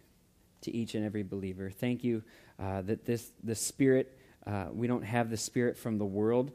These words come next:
We've been given the Spirit who comes from God, who helps us to understand the things freely given to us by God. It helps us understand our salvation that's been given to us by you. By grace alone,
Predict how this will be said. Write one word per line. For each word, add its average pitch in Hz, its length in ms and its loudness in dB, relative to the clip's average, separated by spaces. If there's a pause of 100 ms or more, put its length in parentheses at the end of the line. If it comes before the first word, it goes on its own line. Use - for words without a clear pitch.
(260)
We've 113 200 2
been 107 180 0
given 104 240 0
the 101 60 -2
Spirit 117 440 0
who 117 100 -2
comes 107 280 -4
from 101 260 -6
God, 107 400 -2 (320)
who 110 320 -2 (120)
helps 110 320 -4
us 107 140 -2
to - 160 -8
understand 110 840 -2 (340)
the 123 80 -2
things 120 720 0 (320)
freely 131 600 2
given 101 340 0
to 101 200 -4
us 90 160 -8
by 90 220 -10
God. 85 340 -10 (1500)
It 101 40 -8
helps 117 220 0
us 120 120 0
understand 127 840 2
our 113 120 2
salvation 113 720 0
that's 101 140 -4
been 104 200 -4
given 101 260 -4
to 107 160 -6
us 98 140 -6
by 98 200 -4
you. 98 340 -4 (440)
By 107 140 0
grace 110 520 0
alone, 104 460 -2